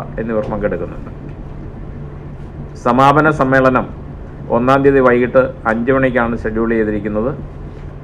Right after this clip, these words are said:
അതിന് അധ്യക്ഷത വഹിക്കുന്നത് സി പി ഐയുടെ സംസ്ഥാന ജനറൽ സെക്രട്ടറി ശ്രീ ബിനോയ് വിശ്വം എം പി ആണ്.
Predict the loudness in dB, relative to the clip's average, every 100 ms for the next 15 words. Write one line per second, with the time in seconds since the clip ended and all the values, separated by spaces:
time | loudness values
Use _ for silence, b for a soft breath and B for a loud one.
0 | -14 -14 -2 2 4 6 4 6 6 8
1 | 6 2 2 4 2 -2 -10 -14 -14 -14
2 | -14 -14 -14 -14 -12 -12 -12 -12 -12 -14
3 | -14 -6 0 2 8 8 8 6 2 4
4 | 4 4 4 2 0 -2 0 -2 -2 -8
5 | -12 -12 -12 -12 -4 0 2 4 4 4
6 | 4 2 0 2 0 2 4 4